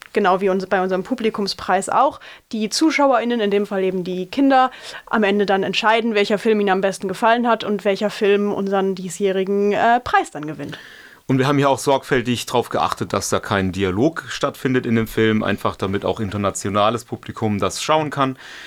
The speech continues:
Speaker 2: Natürlich jetzt ein fünfjähriges Kind kann wahrscheinlich keinen, äh, Untertitel lesen, deswegen,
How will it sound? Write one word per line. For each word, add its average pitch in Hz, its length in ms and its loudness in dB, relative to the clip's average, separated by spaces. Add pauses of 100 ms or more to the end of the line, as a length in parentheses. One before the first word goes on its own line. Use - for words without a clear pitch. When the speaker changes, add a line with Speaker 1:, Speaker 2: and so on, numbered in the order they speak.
Speaker 2:
Natürlich 113 360 0
jetzt 113 180 -4
ein 107 220 2
fünfjähriges 117 800 -2
Kind 120 340 -2
kann 104 400 -2
wahrscheinlich 101 560 -2
keinen, 117 580 2
äh, 110 100 -4
Untertitel 120 520 -2
lesen, 92 320 -2
deswegen, 92 480 -8